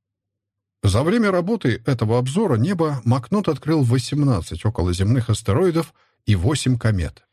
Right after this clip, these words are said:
включая две короткопериодические: сто тридцать пи слэш Макнот Хьюз, тысяча девятьсот девяносто первый год, двести шестьдесят два пи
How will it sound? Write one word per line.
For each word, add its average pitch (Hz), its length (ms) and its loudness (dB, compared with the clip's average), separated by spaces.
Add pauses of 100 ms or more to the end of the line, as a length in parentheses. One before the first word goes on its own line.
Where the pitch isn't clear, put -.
(500)
включая 123 640 0
две 113 240 0
короткопериодические: 107 1300 -4 (140)
сто - 260 -2
тридцать 110 500 -2
пи 110 320 0 (140)
слэш 127 460 0
Макнот 117 520 -2
Хьюз, 107 480 -2 (260)
тысяча 107 380 0
девятьсот 90 380 -2
девяносто 92 460 -2
первый 87 360 0
год, 156 280 -2 (500)
двести 139 400 0
шестьдесят 156 560 0
два 98 300 0
пи - 420 0